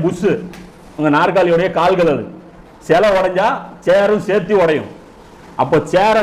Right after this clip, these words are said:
ஸ்ட்ராங் பண்றதுக்காகத்தான் என்ன சொல்றது, சேரை புடிங்கன்னு சொல்ல மாட்டாங்க, சிலையை ஸ்ட்ராங்கா புடிச்சுக்கங்கன்னு சொல்லுவாங்க. இதுக்கு பின்னாடி இருக்கிற ஹிக்மத் புரிஞ்சா மட்டும்தான் இந்த சிலை பாலிடிக்ஸ் வந்து புரியும். அப்ப இதை வந்து என்ன பண்ணுவாங்க, அது சொல்றாங்க, அது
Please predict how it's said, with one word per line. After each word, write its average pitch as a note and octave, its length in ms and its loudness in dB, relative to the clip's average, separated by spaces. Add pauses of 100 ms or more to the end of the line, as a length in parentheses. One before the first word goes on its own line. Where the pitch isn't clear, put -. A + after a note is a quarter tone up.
ஸ்ட்ராங் G3+ 340 0
பண்றதுக்காகத்தான் E3 720 0
என்ன F3+ 180 0
சொல்றது, D#3+ 280 2 (120)
சேரை G3 320 4
புடிங்கன்னு F3 360 -2
சொல்ல E3 200 4
மாட்டாங்க, D3 300 0 (680)
சிலையை G3 400 2
ஸ்ட்ராங்கா F#3 400 0
புடிச்சுக்கங்கன்னு E3+ 500 0
சொல்லுவாங்க. D3 300 2
இதுக்கு E3 260 0
பின்னாடி G#3 300 2
இருக்கிற F3 280 0
ஹிக்மத் G3+ 340 -2 (140)
புரிஞ்சா E3+ 300 0 (100)
மட்டும்தான் F3 380 0 (460)
இந்த D#3 200 2
சிலை F#3 180 2 (120)
பாலிடிக்ஸ் F3 340 0
வந்து F#3 200 0
புரியும். D#3 240 0 (600)
அப்ப E3+ 220 2
இதை E3+ 140 2
வந்து G#3 180 0
என்ன F#3+ 180 0
பண்ணுவாங்க, E3+ 560 0
அது F3+ 100 2 (120)
சொல்றாங்க, F#3 280 2 (100)
அது D#3+ 60 2